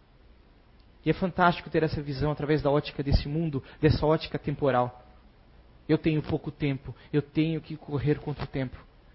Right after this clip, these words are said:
Eu tenho que aproveitar cada segundo, cada minuto, cada dia.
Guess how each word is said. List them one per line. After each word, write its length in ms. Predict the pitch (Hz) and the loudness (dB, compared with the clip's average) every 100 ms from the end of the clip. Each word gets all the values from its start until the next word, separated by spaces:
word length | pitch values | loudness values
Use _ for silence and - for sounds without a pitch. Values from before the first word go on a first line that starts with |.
| - - - - - | -20 -20 -20 -20 -6
Eu 100 | 147 | -4
tenho 200 | 143 185 | 0 0
que 60 | 185 | 0
aproveitar 480 | 180 160 160 160 156 | -2 -2 0 0 2
cada 180 | 180 160 | 0 0
segundo, 480 | - 151 156 160 139 | -4 -4 -2 -2 0
cada 260 | 190 180 | 0 2
minuto, 440 | 165 160 165 - - | 0 0 -2 -4 -2
cada 260 | 190 156 | 0 0
dia. 340 | 131 135 131 | -2 -2 -4